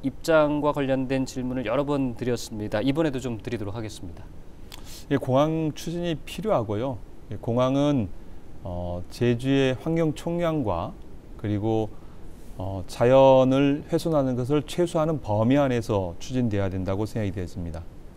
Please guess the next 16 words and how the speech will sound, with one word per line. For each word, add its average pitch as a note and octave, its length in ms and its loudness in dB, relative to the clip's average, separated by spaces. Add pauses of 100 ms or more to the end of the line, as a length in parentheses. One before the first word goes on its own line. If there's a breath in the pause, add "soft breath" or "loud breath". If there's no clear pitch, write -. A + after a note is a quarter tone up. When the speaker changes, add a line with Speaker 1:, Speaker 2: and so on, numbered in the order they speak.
(440)
Speaker 2:
앞으로, A2+ 600 0 (580 loud breath)
어, F#2+ 380 -4
정부에서 B2+ 580 4
기본 C#3+ 480 4
계획, C3 420 2 (100)
기본 C3+ 380 4
계획 A2+ 320 2
고시 A#2 260 2
등이 A2+ 500 2
이루어질 A2+ 460 2
텐데요. G#2 460 -6 (720 loud breath)
어, G#2 120 -2
그동안 D3 480 6
이제, F#2+ 680 0 (720 loud breath)
어, F2 480 -8
반-, B2+ 320 4